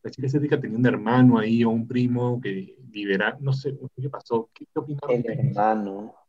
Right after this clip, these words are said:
Speaker 2: Claro, pues eso pasó al comienzo de la segunda temporada.
Speaker 1: Ajá.
Speaker 2: Eh, estaban tracking a, al hermano con todo este arco de los superterroristas, eh, que
Speaker 1: ¿Cómo
Speaker 2: Homelander los
Speaker 1: pasó
Speaker 2: denominó
Speaker 1: eso?
Speaker 2: supervillanos,
Speaker 1: Ajá.
Speaker 2: supervillanos.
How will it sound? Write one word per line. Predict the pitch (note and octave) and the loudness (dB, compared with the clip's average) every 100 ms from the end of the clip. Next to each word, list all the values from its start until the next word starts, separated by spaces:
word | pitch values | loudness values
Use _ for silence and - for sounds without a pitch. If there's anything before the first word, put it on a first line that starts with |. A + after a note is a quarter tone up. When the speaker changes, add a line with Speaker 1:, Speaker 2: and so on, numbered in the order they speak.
| _ | _
Speaker 2:
Claro, | C3+ C#3+ D3 - | 6 8 10 8
pues | B2+ A#2+ | 4 4
eso | D3 D3+ | 4 6
pasó | D3 - D3 | 6 8 10
al | D3 D3 | 8 8
comienzo | B2 C3 D#3 D#3 - | 4 6 4 4 4
de | D3+ | 6
la | B2+ | 6
segunda | - B2 C#3 C3+ | 4 0 2 0
temporada. | C#3+ C3+ B2+ B2+ D3 F3+ - - | 0 4 8 10 8 6 0 -8
Speaker 1:
Ajá. | C3 B2 G2+ | -4 -2 0
Speaker 2:
Eh, | B2+ B2 A#2+ A#2 A#2 B2 - | 6 8 8 6 0 -8 -6
estaban | C#3 D3 C#3+ D3 D3+ C#3+ - | 6 10 10 10 4 -4 2
tracking | - E3 D#3+ E3+ F#3+ - | 8 8 6 0 0 4
a, | B2+ B2 | 6 8
al | - B2+ | 6 6
hermano | B2 C3 D3+ E3+ C#4 - | 6 6 6 6 2 2
con | C3 | 4
todo | D3 D#3 | 10 10
este | D#3 - D3+ | 10 10 10
arco | D3+ - D#3+ | 10 6 8
de | D#3+ | 8
los | C3+ - | 8 2
superterroristas, | C3 C3 B2 A#2+ A#2+ C3+ - - - - _ _ _ _ _ _ | 2 4 4 4 2 2 0 -2 -2 -18 _ _ _ _ _ _
eh, | B2 A#2+ A#2 A2+ | 6 6 6 6
que | C3 B2+ A2+ | 6 6 6
Speaker 1:
¿Cómo | - D3+ | 4 8
Speaker 2:
Homelander | C#3+ C#3+ C#3+ | 10 10 10
los | C#3+ B2 | 10 8
Speaker 1:
pasó | |
Speaker 2:
denominó | B2 A#2+ B2+ | 8 4 2
Speaker 1:
eso? | B2 | 0
Speaker 2:
supervillanos, | B2 C3 A#2 A#2 A#2+ A#2+ D3 | 6 6 6 6 6 6 0
Speaker 1:
Ajá. | - - - | -4 -14 -8
Speaker 2:
supervillanos. | A#2 A2 A2 A2+ B2 F#3+ | -2 0 2 -2 -4 -10